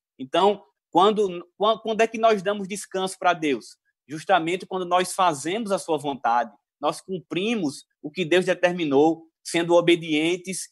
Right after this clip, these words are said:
e sempre, e sendo simples ao falar de Deus, né?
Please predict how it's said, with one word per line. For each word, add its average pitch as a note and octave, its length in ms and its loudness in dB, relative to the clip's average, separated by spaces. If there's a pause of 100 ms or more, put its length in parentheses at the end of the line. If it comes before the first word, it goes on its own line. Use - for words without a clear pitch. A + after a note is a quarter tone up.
(120)
e D#3 60 -8
sempre, F3+ 480 -4
e D#3+ 100 -4
sendo F3+ 260 -2
simples E3+ 540 -2
ao D#3+ 100 4
falar D#3 280 4
de D#3 100 -6
Deus, B2 420 -4
né? C#3+ 140 -8